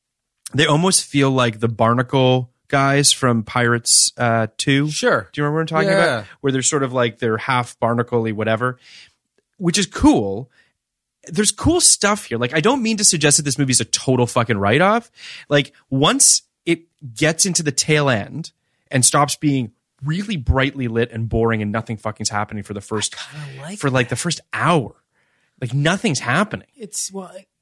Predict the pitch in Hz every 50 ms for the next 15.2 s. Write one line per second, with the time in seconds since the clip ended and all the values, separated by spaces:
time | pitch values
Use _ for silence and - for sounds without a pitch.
0 | _ _ _ _ 143 131 120 - - - - - - _ 135 123 - _ _ -
1 | 185 175 147 120 - - 180 175 175 180 175 165 170 170 165 156 165 160 151 -
2 | 175 170 165 156 123 127 117 101 95 - _ _ _ _ - - - - 147 -
3 | _ _ _ - 160 160 156 151 151 147 - - - 165 175 170 180 180 165 151
4 | 135 - _ 170 160 147 - 139 123 - 127 120 117 - - 123 - _ _ -
5 | - - 127 127 127 127 123 120 117 - - - - 110 101 95 101 92 90 87
6 | 98 123 _ _ _ _ _ _ _ _ - 110 101 92 95 87 _ _ _ _
7 | _ _ _ _ _ _ _ _ _ - 180 233 220 - _ _ _ _ _ _
8 | _ _ _ _ _ _ _ _ _ _ _ - - - 170 175 156 190 147 -
9 | - - - 170 180 196 226 233 220 208 185 147 - - 147 139 135 131 147 147
10 | 147 143 135 127 123 123 120 120 120 - - - _ _ _ 135 131 127 123 117
11 | 117 117 113 117 120 - _ _ _ _ _ - - 170 156 156 175 - 165 160
12 | - 147 139 143 127 143 156 - - - _ - 139 - _ - 170 156 - -
13 | - - - 190 208 262 254 202 151 - - 156 147 156 165 180 - 135 131 120
14 | 113 127 131 139 143 139 143 135 127 127 120 117 117 113 123 156 180 160 107 98
15 | 101 104 107 101